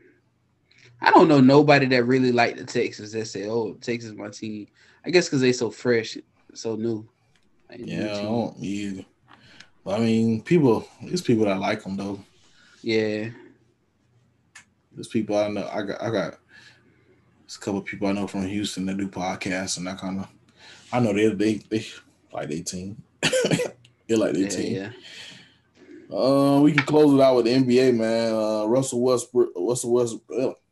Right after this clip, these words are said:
Speaker 2: Russell Westbrook launches a Why Not Academy for middle school, high schoolers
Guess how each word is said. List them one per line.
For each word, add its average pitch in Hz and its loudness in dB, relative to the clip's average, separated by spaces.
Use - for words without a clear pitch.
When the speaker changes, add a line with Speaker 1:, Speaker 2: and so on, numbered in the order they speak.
Speaker 2:
Russell 123 -4
Westbrook 95 -8
launches - -14
a 92 -14
Why 95 -2
Not 104 0
Academy 98 -4
for 87 -10
middle 110 -2
school, 98 -4
high 101 -6
schoolers 80 -12